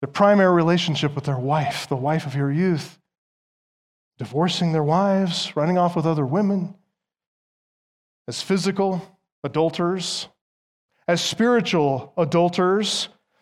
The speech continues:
unrepentant, steeled in their pride, these Pharisees have nothing to look forward to but the judgment of torment,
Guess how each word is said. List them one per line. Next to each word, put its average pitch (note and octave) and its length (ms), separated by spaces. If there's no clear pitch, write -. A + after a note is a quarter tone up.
unrepentant, G3+ 960
steeled A#3 580
in F#3+ 140
their F3 160
pride, F3 720
these A3+ 200
Pharisees A3+ 560
have F3+ 240
nothing B3 380
to G#3 100
look G3+ 180
forward G3+ 420
to D#3 440
but D#3+ 120
the E3 80
judgment C3+ 720
of - 140
torment, B2 680